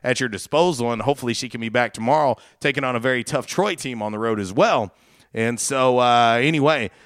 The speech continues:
you know, just some of these things, just, they have to be asked. Uh, before I hit the break, let me, uh,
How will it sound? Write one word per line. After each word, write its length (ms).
you 60
know, 160
just 500
some 160
of 60
these 160
things, 320
just, 420
they 140
have 220
to 60
be 140
asked. 400
Uh, 460
before 300
I 20
hit 100
the 60
break, 300
let 100
me, 220
uh, 420